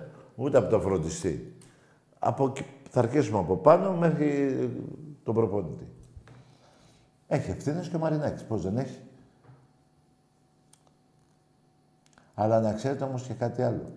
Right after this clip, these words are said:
Πολλοί παίκτες του Ολυμπιακού που ήταν να έρθουνε, πολλοί μεταγραφές που ήταν να έρθουνε τώρα, παιδιά, προτιμούν άλλα πρωταθλήματα. Δεν προτιμούν άλλες ομάδες. Άλλα πρωταθλήματα. Ισπανία, Γαλλία,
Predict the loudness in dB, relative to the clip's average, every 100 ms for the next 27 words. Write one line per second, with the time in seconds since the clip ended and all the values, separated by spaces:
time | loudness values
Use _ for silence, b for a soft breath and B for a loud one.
0 | -20 -20 _ _ _ _ _ -20 b b
1 | _ -4 -2 -2 -4 -8 -4 -2 -2 0
2 | -2 -2 -4 -2 2 2 4 4 4 4
3 | -6 -6 -8 -12 -20 -20 -8 -2 0 0
4 | 0 0 0 -2 -4 -2 -2 -2 2 0
5 | 0 -4 0 2 4 2 -2 -8 -16 -20
6 | -20 _ _ _ b b b b b b
7 | -4 0 0 0 -2 -2 0 0 0 -2
8 | -6 -6 -8 -8 -12 -18 -20 -4 -2 0
9 | -2 -2 -2 -2 -2 -4 -8 -12 -12 -16
10 | -18 -20 -20 _ b b b b b b
11 | b b b b -20 _ 4 6 4 0
12 | -6 -8 -8 -8 -12 -18 -20 -20 -8 -8
13 | 0 0 2 -2 -2 -6 -14 -20 -20 _
14 | _ _ _ _ _ _ -6 6 6 6
15 | 4 2 0 -6